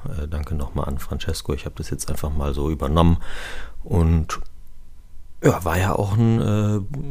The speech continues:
interessanter Spieltag, hat sich einiges getan in der Tabelle, gab,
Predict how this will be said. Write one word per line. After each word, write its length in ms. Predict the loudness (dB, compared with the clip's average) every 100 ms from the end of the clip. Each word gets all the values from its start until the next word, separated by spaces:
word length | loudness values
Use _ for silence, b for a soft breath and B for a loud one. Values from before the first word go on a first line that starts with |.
| -8 -10 -4
interessanter 640 | -4 -2 -4 -4 -4 -2 -4
Spieltag, 720 | -4 -4 -2 -2 -4 -2 -4
hat 120 | -4
sich 220 | -6 0
einiges 380 | 2 4 0 -2
getan 400 | -6 -2 0 2
in 120 | 2
der 120 | 0
Tabelle, 580 | -2 -4 0 2 2 2
gab, 260 | 0 -2